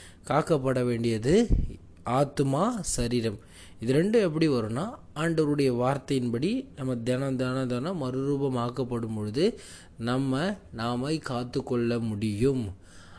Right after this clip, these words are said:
அதை யார் செய்வா? நம்ம பரிசுத்த ஆவியான அந்த சமாதானத்தின் தேவன் தாமே நம்மளை முற்றிலுமாய் பரிசுத்தப்படுத்துவார். அப்போ நம்ம எப்பயுமே எப்படி இருக்கணுமா?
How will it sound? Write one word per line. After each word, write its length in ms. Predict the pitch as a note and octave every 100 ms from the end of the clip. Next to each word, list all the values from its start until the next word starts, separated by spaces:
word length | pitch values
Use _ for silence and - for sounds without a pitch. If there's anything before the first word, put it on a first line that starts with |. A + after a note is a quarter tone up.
| - -
அதை 220 | A#2+ B2
யார் 320 | A#2+ C3+ F#3+ F#3 -
செய்வா? 580 | B2+ A2 G#2+ C3 G#3+ - - - -
நம்ம 300 | B2 B2+ A2+
பரிசுத்த 920 | - C3 C#3+ - D3 - F3+ E3+ A#3+ -
ஆவியான 520 | G#2+ B2+ C3+ C3+ B2 C3
அந்த 280 | E3+ B2
சமாதானத்தின் 1160 | G#2+ - A#2+ C#3 D3+ E3 E3 E3 E3 C#3+ F3+ D3+
தேவன் 360 | C3 B2 A#2+ A2+
தாமே 580 | G#2+ G#2 G#2 D3+ G#3 - - - - -
நம்மளை 540 | G#2+ A#2+ A#2+ B2 F#3+ -
முற்றிலுமாய் 1040 | B2+ D#3 D3+ - G3 G3+ G3+ F3 E3+ G#3 G#3 -
பரிசுத்தப்படுத்துவார். 1300 | A#2+ - B2+ A#2+ A2+ A#2 G#2+ G2 G#2+ A#2 B2 G#2 - - - - - -
அப்போ 440 | G#2 G2 G#2+ A#2 C#3+
நம்ம 200 | A#2 A2+
எப்பயுமே 480 | A#2 A#2 E3 E3 D#3+
எப்படி 240 | D3 E3
இருக்கணுமா? 460 | D#3 D3 C3+ A#2+